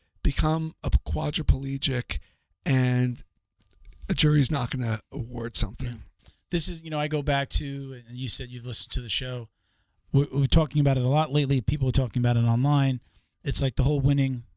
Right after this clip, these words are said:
Speaker 2: practice. You know, it's like, uh, I've,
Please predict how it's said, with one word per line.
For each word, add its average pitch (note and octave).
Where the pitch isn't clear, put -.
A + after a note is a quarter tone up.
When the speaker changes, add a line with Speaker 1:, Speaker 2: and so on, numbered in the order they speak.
Speaker 2:
practice. C#3
You C3
know, A#2+
it's -
like, B2
uh, A2+
I've, C3